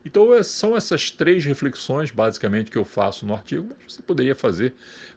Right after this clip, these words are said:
várias outras que estão colocadas. Mas o fundamental é perceber que tudo isso já estava sinalizado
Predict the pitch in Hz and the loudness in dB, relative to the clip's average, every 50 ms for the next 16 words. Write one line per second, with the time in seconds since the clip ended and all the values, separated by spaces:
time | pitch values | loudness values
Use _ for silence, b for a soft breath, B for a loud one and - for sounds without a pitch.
0 | B - 82 95 113 127 143 151 143 101 92 117 127 123 - 123 - - - - | B -10 -4 -2 0 2 2 2 0 2 2 2 2 2 0 -4 -8 -10 -12 -10
1 | 135 131 - 156 151 143 - - 170 165 - - 117 120 120 139 - - - 190 | -10 -6 -4 -2 -2 -2 0 -2 -4 -4 -2 -4 -4 -2 -2 -4 -4 -2 -2 0
2 | 185 185 165 147 135 117 - 143 160 170 165 180 160 - - - 151 - 101 98 | 2 2 2 2 0 -2 0 0 0 0 0 0 -4 -4 -2 -4 -2 -2 0 -2
3 | 90 - - - - _ _ - 208 208 190 143 131 139 160 185 180 - - - | -4 -4 -8 -16 -18 _ _ -2 0 0 2 4 4 4 4 2 0 -4 -10 -18
4 | B B B B B B B B B B - 101 131 151 156 143 - - - - | B B B B B B B B B B -4 0 2 2 2 0 -2 -6 -4 -2
5 | 156 180 202 190 190 - - - 143 131 131 127 113 90 87 107 110 120 135 139 | -2 0 0 0 -2 -2 -2 -4 -4 -2 0 0 0 0 0 0 0 0 0 -2
6 | 147 117 | -4 -6